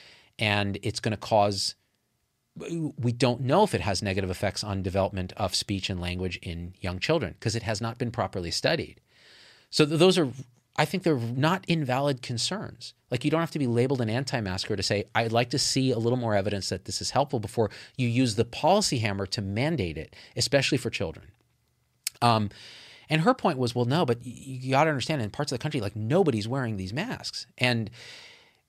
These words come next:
and her feeling is they do mitigate spread. And so it is costing lives to not wear them. But see, we disagree on that because I'm not sure they do unless everybody wears an N ninety-five and wears it well.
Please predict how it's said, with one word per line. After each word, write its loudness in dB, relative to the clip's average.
and 2
her 2
feeling 4
is 0
they 2
do 4
mitigate 2
spread. 2
And 0
so 4
it 4
is 6
costing 0
lives -2
to -4
not -6
wear -2
them. -4
But 0
see, 2
we 0
disagree -2
on -4
that -14
because 2
I'm 4
not 2
sure 0
they 4
do 2
unless 0
everybody 2
wears 0
an -2
N -4
ninety-five -6
and -2
wears 0
it -4
well. -2